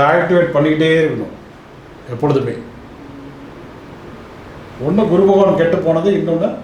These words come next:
அந்த மூணு நட்சத்திரங்களை வந்து நீங்க வந்து இயக்காதது தான் வந்து காரணம். இயக்கிக்கிட்டே இருக்கணும். அப்படி இயக்கிக்கிட்டே இருந்தீங்க அப்படின்னா, கண்டிப்பா வந்து நல்ல அமைப்பில், ஏன்னா தனக்காரனுடைய யோகத்தில் வந்து பிறந்தவர்கள்.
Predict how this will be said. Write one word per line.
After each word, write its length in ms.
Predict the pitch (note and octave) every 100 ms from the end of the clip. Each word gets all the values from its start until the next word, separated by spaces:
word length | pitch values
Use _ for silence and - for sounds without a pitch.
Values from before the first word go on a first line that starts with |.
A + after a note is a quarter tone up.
| - C3
அந்த 120 | C3+ C#3+
மூணு 160 | E3+ D#3
நட்சத்திரங்களை 520 | D#3 F#3+ F#3 F3 D#3+ D3
வந்து 180 | D3+ G3
நீங்க 140 | D3+ C#3
வந்து 140 | C#3 C#3
இயக்காதது 440 | D3+ D3+ E3+ D#3 D3
தான் 120 | D3
வந்து 140 | C3 B2
காரணம். 320 | A#2 A2 - - - - - - - - - - - - -
இயக்கிக்கிட்டே 460 | D#3 F3+ D#3+ E3+ E3
இருக்கணும். 300 | C#3 A2+ A2+
அப்படி 180 | A#2+ C#3
இயக்கிக்கிட்டே 400 | D#3 E3 D#3+ E3+
இருந்தீங்க 280 | D3 C#3+ C#3+
அப்படின்னா, 320 | B2+ A#2+ A#2 E3 G3 - - - - - - - - - - -
கண்டிப்பா 280 | C#3+ F3 F3+ E3
வந்து 120 | D#3 C#3+
நல்ல 160 | C#3+ G3 A3
அமைப்பில், 380 | E3+ E3 C#3 C3+
ஏன்னா 120 | D3+ C#3+ B2 A#2+
தனக்காரனுடைய 640 | B2+ F3+ F3+ F3+ F3 E3 D#3+ D3+
யோகத்தில் 360 | E3 E3 D#3+ D3+
வந்து 160 | D#3+ -
பிறந்தவர்கள். 560 | D3 C#3+ C3+ - -